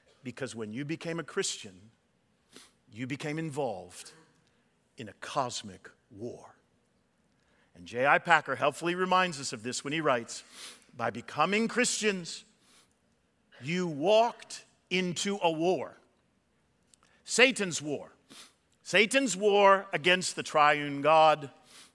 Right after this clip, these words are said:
the Father, the Son, and the Holy Spirit." So we must be sober-minded and watchful. We must be careful and attentive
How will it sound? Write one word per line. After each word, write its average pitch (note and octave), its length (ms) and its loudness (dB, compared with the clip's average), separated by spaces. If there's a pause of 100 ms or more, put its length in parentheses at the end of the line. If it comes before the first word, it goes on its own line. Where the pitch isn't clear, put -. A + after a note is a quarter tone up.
the - 80 -18
Father, E3 520 6 (840)
the B2 80 -8
Son, D3+ 500 2 (840)
and B2+ 340 0 (240)
the B2+ 120 -6
Holy A#2+ 240 -8
Spirit." - 400 -6 (640)
So C#3 300 0
we G3+ 160 0
must G3+ 460 0
be D#3+ 480 0
sober-minded C#3+ 1000 0
and E3 400 4 (340)
watchful. D3+ 560 2
We D3+ 120 -2
must F#3+ 180 2
be G#3+ 100 0
careful G#3 460 2
and F3 140 2
attentive F3+ 760 -2